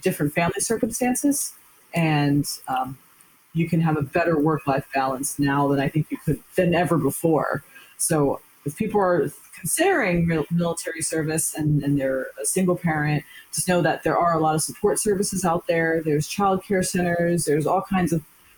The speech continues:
all kinds of services and programs available, um, to folks who, who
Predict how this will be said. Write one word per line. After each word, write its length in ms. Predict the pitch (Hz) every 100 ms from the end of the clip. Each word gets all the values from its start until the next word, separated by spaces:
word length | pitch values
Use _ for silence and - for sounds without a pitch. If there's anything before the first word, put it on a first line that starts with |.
| -
all 100 | 285
kinds 200 | 339 233
of 140 | 214
services 500 | - 196 180 175 165
and 160 | 151 147
programs 440 | 160 143 139 143
available, 580 | 143 - 135 135 - 127 - -
um, 340 | 131 127 151 -
to 160 | - 104
folks 360 | - 151 139 -
who, 280 | 147 131 143 - _ _ - -
who 200 | 165 143